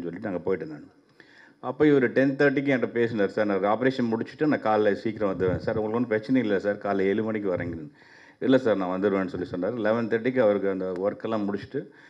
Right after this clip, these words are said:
uh, just went back to home, it's very late actually. அப்புறம் எனக்கு காலைல எனக்கு seven o'clock வந்ததுக்கப்புறம் என்கிட்ட சொல்றாரு, "சார், நேத்து இருட்டு படத்தை ஃபுல்லா பார்த்துட்டேன்."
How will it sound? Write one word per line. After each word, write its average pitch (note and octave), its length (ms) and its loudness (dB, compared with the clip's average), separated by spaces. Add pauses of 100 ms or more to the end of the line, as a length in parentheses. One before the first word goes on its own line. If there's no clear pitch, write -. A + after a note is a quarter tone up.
(280)
uh, G2+ 200 4
just G2 220 -4
went G#2 240 0
back G#2+ 160 0
to G2 120 -4
home, G#2 200 -2
it's F#2+ 180 -4
very G#2 220 2
late G#2 240 2
actually. D#2+ 360 -10 (220)
அப்புறம் C3+ 300 -2
எனக்கு - 180 0
காலைல C#3+ 240 4
எனக்கு C#3 240 2
seven C3 220 4
o'clock D3+ 320 2
வந்ததுக்கப்புறம் C#3+ 520 2
என்கிட்ட A2+ 200 0
சொல்றாரு, G#2+ 340 2
"சார், B2 240 -2
நேத்து A2+ 280 0
இருட்டு C3 240 -4
படத்தை G#2+ 340 -4
ஃபுல்லா G2 260 -2
பார்த்துட்டேன்." - 440 -8